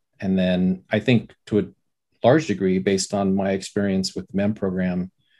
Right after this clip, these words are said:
uh, over the last year, have moved into a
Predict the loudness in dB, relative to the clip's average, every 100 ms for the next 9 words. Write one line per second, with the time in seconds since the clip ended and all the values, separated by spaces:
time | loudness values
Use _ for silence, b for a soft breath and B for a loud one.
0 | _ _ _ _ -8 -6 -4 -4 -4 -4
1 | -2 -2 -2 -4 -2 0 2 0 -2 0
2 | 0 0 0 -2 -2 -4 -2 -2 -4 -8
3 | -6 -6